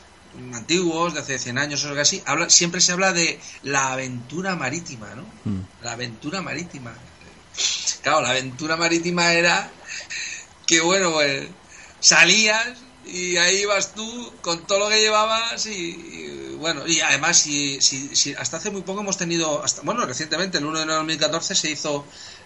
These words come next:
Speaker 1: se aprobó la nueva norma de ley del Estado, de Puerto del Estado de Manera Mercante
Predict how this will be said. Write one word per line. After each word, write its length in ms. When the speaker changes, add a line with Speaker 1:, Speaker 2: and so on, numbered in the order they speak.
Speaker 1:
se 580
aprobó 380
la 120
nueva 180
norma 320
de 420
ley 220
del 140
Estado, 300
de 100
Puerto 220
del 80
Estado 180
de 80
Manera 180
Mercante 440